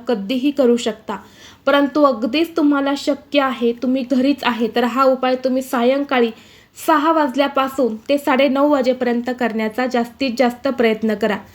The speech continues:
कारण ही तिन्ही सांजेची वेळ असते. या वेळेला आपल्या घरामध्ये लक्ष्मी येत असते आणि या वेळेत आपण हा उपाय जर केला तर माता लक्ष्मी आपल्या घरामध्ये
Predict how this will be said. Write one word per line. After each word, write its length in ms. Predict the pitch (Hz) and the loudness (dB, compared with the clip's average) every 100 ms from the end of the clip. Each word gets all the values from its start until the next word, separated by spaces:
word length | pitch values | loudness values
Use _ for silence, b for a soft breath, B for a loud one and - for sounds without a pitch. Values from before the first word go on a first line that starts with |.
| B B B - | B B B -2
कारण 240 | 277 294 | 2 2
ही 160 | 294 330 320 | 0 -4 -2
तिन्ही 300 | 311 285 302 | 0 0 0
सांजेची 640 | 294 277 254 269 262 277 269 | -2 -2 -2 -2 -2 -2 2
वेळ 240 | 247 247 | 2 2
असते. 360 | 233 233 226 202 B B B 240 | -2 -4 -4 -4 B B B 0
या 180 | 254 254 | 2 4
वेळेला 320 | 262 269 277 | 4 4 2
आपल्या 280 | 247 254 247 | 0 -2 -4
घरामध्ये 520 | 247 247 240 262 269 247 | -2 0 0 -2 -2 -2
लक्ष्मी 560 | 262 262 - 320 320 | -4 -4 2 4 4
येत 160 | 294 240 | 2 0
असते 300 | 226 - 208 - B B B | -4 -6 -8 -10 B B B
आणि 280 | 247 277 277 | -2 0 4
या 200 | 294 311 | 4 4
वेळेत 260 | 330 330 - | 2 2 -2
आपण 240 | 269 277 | -2 -2
हा 160 | 247 269 | -2 -2
उपाय 320 | 254 262 262 | 0 0 0
जर 140 | 254 254 | -2 0
केला 280 | 285 254 208 214 254 | 2 2 0 -4 -2
तर 60 | |
माता 320 | 247 240 240 254 | 0 0 0 0
लक्ष्मी 580 | 247 247 - 233 226 247 | -2 -2 -4 -2 -2 -2
आपल्या 300 | 233 254 262 | -6 0 0
घरामध्ये 500 | 262 247 240 220 | 2 2 4 2